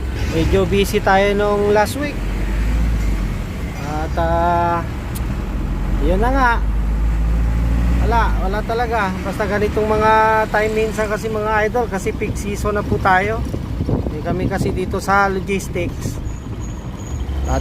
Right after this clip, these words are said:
po siguro ng logistics, alam po yan kung anong mga sitwasyon pag ganitong mga buwan na to.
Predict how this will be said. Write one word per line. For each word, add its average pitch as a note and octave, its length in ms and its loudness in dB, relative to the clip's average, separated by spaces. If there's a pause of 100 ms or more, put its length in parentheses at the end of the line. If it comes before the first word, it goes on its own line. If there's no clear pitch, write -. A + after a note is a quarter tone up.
po E3+ 80 2
siguro F3 320 2
ng F#3 240 2
logistics, F#3 560 0
alam F3 240 2
po F3+ 160 -2
yan G3+ 240 0
kung E3+ 160 0
anong F3 160 0
mga F3 240 0
sitwasyon F#3+ 400 -2
pag E3 240 -2
ganitong E3+ 320 0
mga E3+ 560 2
buwan E3 240 2
na E3+ 80 -2
to. G#3+ 160 -2